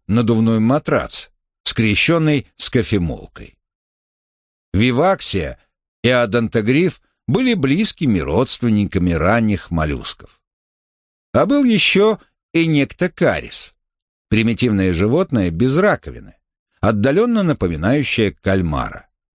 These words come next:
Это древнейший известный головоногий моллюск. Сегодня к этой группе принадлежат как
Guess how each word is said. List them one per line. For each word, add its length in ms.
Это 320
древнейший 760
известный 580
головоногий 680
моллюск. 640
Сегодня 420
к 100
этой 200
группе 500
принадлежат 680
как 240